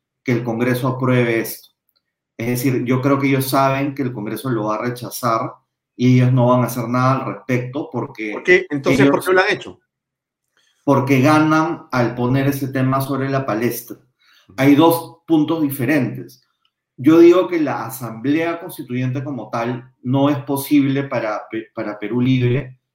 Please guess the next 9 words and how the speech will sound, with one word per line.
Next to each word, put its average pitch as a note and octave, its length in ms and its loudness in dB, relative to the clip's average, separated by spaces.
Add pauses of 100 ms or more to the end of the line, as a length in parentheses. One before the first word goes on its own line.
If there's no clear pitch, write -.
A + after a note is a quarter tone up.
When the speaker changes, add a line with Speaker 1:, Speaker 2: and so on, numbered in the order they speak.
(320)
Speaker 1:
y C#3+ 200 2
no D3 340 4
tiene D3 200 4
utilidad B2+ 720 0
para B2 220 -4
ellos A#2+ 360 -4
en B2 120 -2
este C3+ 280 -2
punto. B2+ 520 -6